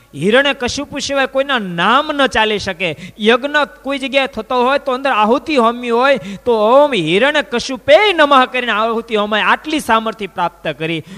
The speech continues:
પણ તેમ છતાંય એ સદ આશીર્વાદ ન કહેવાય, એને અસદ, અસદ આશીર્વાદ કહેવાય. કારણ કે સામર્થ્ય પ્રાપ્ત કરી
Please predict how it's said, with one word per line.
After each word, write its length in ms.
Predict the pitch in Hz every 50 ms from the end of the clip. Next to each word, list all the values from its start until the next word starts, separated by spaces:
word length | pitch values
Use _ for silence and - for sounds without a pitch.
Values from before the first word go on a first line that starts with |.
| - -
પણ 160 | - 220 226
તેમ 400 | 220 226 - - 247 269 311 302 277 -
છતાંય 420 | 254 240 - 262 254 262 269 277 262 - - -
એ 100 | 240 214
સદ 380 | - - - - 247 302 311 285
આશીર્વાદ 500 | 254 247 - - 233 233 226 226 214 196
ન 120 | 202 214
કહેવાય, 380 | 208 - 202 190 190 185 180 170 - 214 190 -
એને 160 | 208 208 202
અસદ, 320 | 208 208 - 240 262 277 254 -
અસદ 320 | 202 214 214 - 320 330 302
આશીર્વાદ 500 | 254 240 226 - 214 208 202 196 175 160
કહેવાય. 240 | 185 185 185 175
કારણ 380 | 165 - 180 175 202 220 233 226
કે 180 | 208 220 202 175
સામર્થ્ય 480 | - - 185 196 202 214 202 - 202
પ્રાપ્ત 420 | 160 - - 196 202 - - - 202
કરી 320 | 175 - 185 175 170 165